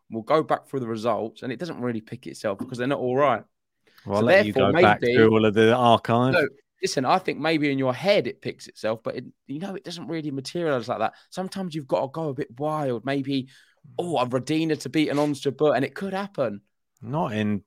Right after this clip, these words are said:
Speaker 2: Tunisia. Have a
Speaker 1: Listen,
Speaker 2: laugh.
Speaker 1: Ben, you've gotta, you've gotta
Speaker 2: Not
Speaker 1: go
Speaker 2: having
Speaker 1: for
Speaker 2: that.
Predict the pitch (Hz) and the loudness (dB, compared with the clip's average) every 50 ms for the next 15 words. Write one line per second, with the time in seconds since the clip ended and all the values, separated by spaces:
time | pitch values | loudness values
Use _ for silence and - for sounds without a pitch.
0 | _ - - 113 107 104 104 113 107 90 87 85 80 85 82 87 98 110 120 131 | _ -12 -6 -4 0 2 2 2 2 0 -2 -4 -4 -2 -4 -4 -4 -6 -8 -8
1 | 135 151 143 - 87 87 78 - 190 185 190 185 180 - 208 202 202 220 202 - | -6 -6 -4 -4 -4 -4 -4 -2 -2 -2 -2 -4 -4 -2 -2 0 2 2 0 0
2 | - 190 - - - - 127 - - 113 107 104 101 101 98 101 107 107 107 101 | -4 -12 -12 -12 -12 -8 -6 -4 -2 0 0 0 0 -2 0 0 2 2 4 4
3 | 98 101 107 - | 2 2 0 -4